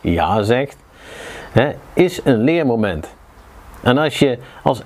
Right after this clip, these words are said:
elke keer, als je elke keer weer gaat nadenken over wat ging er goed en wat ging er fout,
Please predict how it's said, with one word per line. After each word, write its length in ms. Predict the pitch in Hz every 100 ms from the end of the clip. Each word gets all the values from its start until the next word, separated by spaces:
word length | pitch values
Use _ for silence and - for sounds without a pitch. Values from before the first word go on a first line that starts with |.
| -
elke 420 | 175 214 170 143
keer, 300 | 160 147 127
als 140 | 127
je 80 | 139
elke 400 | - 190 180 135
keer 280 | 131 139 127
weer 200 | 135 131
gaat 200 | 113 110
nadenken 600 | 98 131 156 117 95 90
over 420 | 101 85 85 80
wat 280 | 104 160 - - -
ging 260 | - 113
er 100 | 90
goed 340 | 90 135 - - -
en 220 | 87 82
wat 300 | 92 131 131 -
ging 160 | - 101
er 80 |
fout, 440 | 92 - 110 120